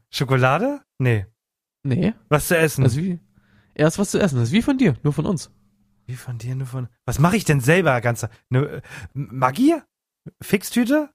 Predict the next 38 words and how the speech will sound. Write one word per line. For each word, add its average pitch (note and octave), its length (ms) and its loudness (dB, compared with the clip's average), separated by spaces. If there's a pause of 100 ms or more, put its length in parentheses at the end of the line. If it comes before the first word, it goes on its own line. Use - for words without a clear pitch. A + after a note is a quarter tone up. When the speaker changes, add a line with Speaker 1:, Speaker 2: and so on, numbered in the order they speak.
(220)
Speaker 2:
Nee, C3+ 280 0
aber G#3+ 100 2
es - 100 -4
geht F3+ 160 2
in F#3 80 0
die F3+ 80 0
richtige E3 480 0
Richtung. B2 400 -4 (360)
Speaker 1:
Es C#3+ 140 -4
ist F#3 160 0
Fertigessen, E3 560 0
oder? F3+ 320 0 (880)
Bofrost! C4 640 2
Es G3 160 2
ist E3+ 100 -2
Bofrost! D3+ 600 0 (560)
Speaker 2:
Es C3 260 0
ist B2+ 360 0
Bofrost, B2 800 2
yep. - 200 -2 (420)
Speaker 1:
Ba, - 220 0 (140)
ba, B3 100 2
ba, D#3+ 220 -2 (100)
ba, C#4+ 100 4 (360)
ba, - 120 2 (160)
ba. - 160 4
Speaker 2:
Ja, D#4+ 100 0
ist - 160 -8
richtig. - 380 0 (480)
Ist - 120 -12
wie A#3+ 80 -2
von C#4+ 120 0
dir, C#4 180 4 (420)
nur B2 80 4
von A#2+ 120 4
uns. B2+ 240 4 (360)
Speaker 1:
Ja, A2+ 100 0
mega. B2+ 460 0